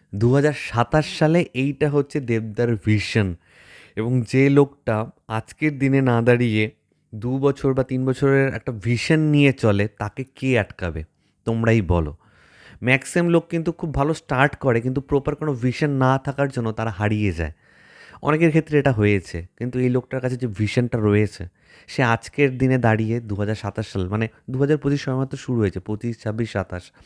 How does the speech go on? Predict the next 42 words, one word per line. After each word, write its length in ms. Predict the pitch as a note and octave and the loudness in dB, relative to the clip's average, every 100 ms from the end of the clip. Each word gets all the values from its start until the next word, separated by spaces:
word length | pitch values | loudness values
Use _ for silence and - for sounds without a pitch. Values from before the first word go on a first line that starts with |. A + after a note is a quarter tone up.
| - _ - _ _ _ - | -20 _ -20 _ _ _ -6
এখন 180 | G#2+ B2 | -2 0
থেকে 140 | B2+ | -2
তিন 260 | C3+ C3 C3+ | 0 2 2
বছরের 280 | C3+ C#3+ | 2 2
মাথায় 360 | B2+ A#2 C#3+ C#3+ | 2 2 4 2
গিয়ে 100 | C#3 | 0
বক্স 280 | B2 A2+ C3 | 0 -2 -4
অফিসটা 260 | B2+ - | -6 -8
কোথায় 340 | B2 A#2 C#3+ C#3 | -10 -6 -2 -2
যেতে 260 | A#2+ B2 | -2 -2
পারে 180 | B2 B2+ | 0 0
সেটা 260 | B2 A2 A#2 | 0 -2 -2
নিয়ে 160 | A#2 G#2 | -4 -4
কথা 220 | F#2+ G2+ | -4 -4
বলছে। 360 | F2+ F2 - G2 _ - - - - | -4 -6 -8 -18 _ -20 -20 -10 -6
বলছে 160 | B2+ | -4
সিঙ্গেল 300 | C#3 C3 C3+ | -2 0 2
স্ক্রিনে 380 | C3+ - D3 D3 | 0 -2 -2 0
অডিয়েন্স 440 | A#2+ A#2 B2+ C#3 C#3 - _ _ _ _ _ _ | 0 2 2 0 -2 -12 _ _ _ _ _ _
যাচ্ছে 420 | B2+ A2 A2+ - D3 | -2 0 0 -4 -4
না, 160 | C#3 - | -4 -6
কারণ 220 | - B2 C3 | -4 -2 0
হয়তো 160 | C3 | -2
প্রপার 240 | C3 B2+ C3 | -4 -2 -2
হয়তো 140 | C3 | -2
ইনফ্রাস্ট্রাকচার 600 | B2 A#2 B2 B2+ - B2+ | -4 -6 -10 -10 -4 -2
পাচ্ছে 280 | B2 A#2 A#2+ | -2 -2 -4
না, 100 | A#2+ | -4
সেই 200 | B2+ A2+ | -4 -4
অ্যাম্বিয়েন্সটা 540 | A2 A#2 B2 B2+ - | -4 -2 -2 -2 -4
হয়তো 160 | A#2+ B2 | -6 -4
পাচ্ছে 320 | A2+ - G#2+ | -4 -4 -6
না। 120 | A2+ - _ _ _ _ - | -8 -8 _ _ _ _ -2
তো 220 | B2+ G#2+ - _ _ - | -2 -2 -8 _ _ -2
এই 100 | C3 | 0
যে 220 | D3 D3+ - - | 2 0 -2 -6
খাদানের 340 | A#2+ B2 D3+ | 0 2 0
সিঙ্গেল 460 | C#3+ C#3 C#3 D3 D3+ | -2 -2 -2 0 -2
স্ক্রিন 340 | - - D3 | -4 -2 -2
ট্যুরটা 320 | C#3+ C#3 C3+ B2 | 0 -4 -2 -4
শুরু 240 | - C3+ | -2 2
হয়েছে, 360 | D3 C3+ A2+ | 2 0 -4